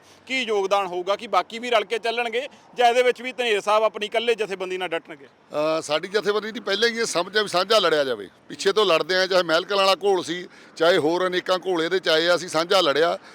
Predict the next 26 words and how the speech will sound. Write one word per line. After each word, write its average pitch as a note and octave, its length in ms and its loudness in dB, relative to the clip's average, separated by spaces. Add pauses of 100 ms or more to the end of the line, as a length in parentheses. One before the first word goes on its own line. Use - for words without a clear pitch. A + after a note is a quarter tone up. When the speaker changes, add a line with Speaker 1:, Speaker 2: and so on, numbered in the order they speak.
(160)
Speaker 2:
ਤੇ F3 360 2 (180)
ਦਿੱਲੀ D#3+ 280 -4
ਵਾਲੇ F#3 180 4
ਘੋਲ F#3+ 240 2
ਦੀ E3+ 140 -2
ਉਦਾਹਰਨ F3 280 2
ਪਈ G#2+ 240 -12
ਆ। F2 80 -20 (500)
ਅਸੀਂ G#3 260 0
ਅੱਜ E3+ 120 -2
ਵੀ G#3 120 -6
ਚਾਹੁੰਦੇ G#3+ 320 0
ਆ G#3+ 80 2
ਵੀ G#3+ 120 -6
ਇਹ G3 260 2
ਘੋਲ F#3 260 2
ਸਾਂਝਾ G#3 340 0
ਬਣੇ, F#3 200 -4
ਸੰਯੁਕਤ F3 360 -6
ਕਿਸਾਨ D#3+ 300 0
ਮੋਰਚੇ E3+ 300 -4
ਦਾ, F3+ 160 0
ਆਮ D#3+ 160 -6
ਲੋਕਾਂ D3 280 -4
ਦਾ D3 100 -2
ਬਣੇ। G2 220 -10